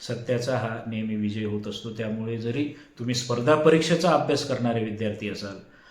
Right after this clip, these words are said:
अ, स्पर्धा परीक्षेमध्ये यश मिळत नसेल आणि सहज आपण म्हणून जातो की "यार, मी एवढं, अ, चांगला, अ, व्यक्ती आहे, अ, तरी मला यश मिळत नाही, स्पर्धा परीक्षा मी,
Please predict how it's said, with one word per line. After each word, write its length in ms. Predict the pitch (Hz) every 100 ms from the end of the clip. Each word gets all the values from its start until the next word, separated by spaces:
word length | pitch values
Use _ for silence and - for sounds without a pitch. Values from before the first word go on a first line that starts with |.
| - 113
अ, 100 | 113
स्पर्धा 340 | - 120 113
परीक्षेमध्ये 760 | 117 117 117 127 120 120 120 127
यश 260 | 175 175 180
मिळत 400 | 147 127 120 120
नसेल 400 | 107 123 104 101
आणि 200 | 104 110
सहज 300 | - 143 143
आपण 200 | 135 135
म्हणून 320 | 127 123 117
जातो 240 | 117 110
की 180 | 110 113
"यार, 220 | 113 110
मी 220 | 113 117 113
एवढं, 360 | 110 110 113 107 - - -
अ, 220 | 110 107
चांगला, 420 | 104 113 110 117
अ, 320 | 113 113 113
व्यक्ती 360 | 107 104 - 107
आहे, 440 | 95 101 98 101 - - _
अ, 60 | 107 104 101 101 98
तरी 140 | 117
मला 200 | 120 117
यश 340 | 117 127 147 143
मिळत 220 | 127 117 107
नाही, 380 | 107 101 104 101
स्पर्धा 320 | - 107 107
परीक्षा 380 | 104 107 104 113
मी, 300 | 107 107 107